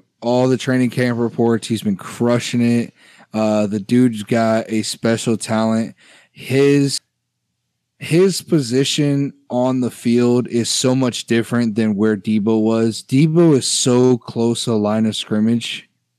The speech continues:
It, it, like, like, Brandon Ayuk just gives them that neck. He's the next level guy down the field, um, which isn't a crazy amount down the field,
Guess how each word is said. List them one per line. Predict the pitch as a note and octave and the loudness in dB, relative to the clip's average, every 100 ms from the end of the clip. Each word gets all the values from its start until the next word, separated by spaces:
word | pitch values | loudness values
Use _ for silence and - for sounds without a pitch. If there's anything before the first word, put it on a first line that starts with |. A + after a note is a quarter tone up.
| _ _ | _ _
It, | A#2+ A#2 A2+ G#2+ - | -4 0 0 -4 -6
it, | B2 | -4
like, | B2 A#2 G#2+ _ _ _ _ _ - A#2 | 0 0 -2 _ _ _ _ _ -16 -4
like, | C3 A#2 | -2 2
Brandon | E3 G3+ B2 | 2 4 2
Ayuk | A2+ C3+ A2 | 2 2 0
just | A#2 - _ | -6 -8 _
gives | A#2+ B2+ A#2 G#2 | 0 0 0 -2
them | A#2 A2+ A2 | 0 2 0
that | G#2 A2+ | 0 -2
neck. | A2 A#2 A2 | 0 0 -2
He's | - D#3+ F3 | 0 2 4
the | F3 | 2
next | C#3+ C3 A#2+ - | 2 0 -2 -2
level | A2+ A#2 A2 | 0 2 0
guy | G2+ A2 G#2 | 0 0 0
down | G2 G#2 G#2 G2+ | -2 -2 0 -2
the | |
field, | - G#2+ G#2 G#2 - - - _ - | -2 -2 0 -2 -4 -18 -20 _ -4
um, | G#2+ G#2 G2+ F#2+ - | 0 0 0 -2 -4
which | B2+ C3+ - - _ - | 0 0 0 -10 _ -2
isn't | D#3 D#3 D#3 - | 0 2 0 -2
a | A#2 | -6
crazy | - C3 C3 C3+ A#2+ C3+ | -6 0 2 2 2 2
amount | A#2+ A2+ A#2 B2 G#2 | 2 0 0 -4 -4
down | A2+ B2 | -2 0
the | C3 | -2
field, | C3 D3 D#3+ E3 | 0 0 2 2